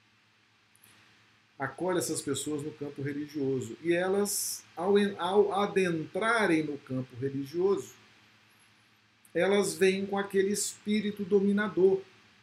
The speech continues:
escravizador, vêm com aquele espírito de liderança, de, né, de exército, de guerra, de batalha, de metas.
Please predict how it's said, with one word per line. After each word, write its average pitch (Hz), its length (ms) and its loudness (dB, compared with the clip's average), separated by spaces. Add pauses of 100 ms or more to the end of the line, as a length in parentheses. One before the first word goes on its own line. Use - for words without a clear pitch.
(160)
escravizador, 185 1120 0 (1120)
vêm 175 140 -2
com 175 80 -4
aquele 180 240 -2
espírito 190 800 -6
de 185 380 -6
liderança, 165 1000 0
de, 117 300 -14 (800)
né, 185 360 -2 (680)
de 139 140 -6
exército, - 840 -4
de 113 180 -14 (140)
guerra, 123 380 4
de 120 120 -10
batalha, 135 720 -2
de 127 420 -10 (220)
metas. 143 1040 2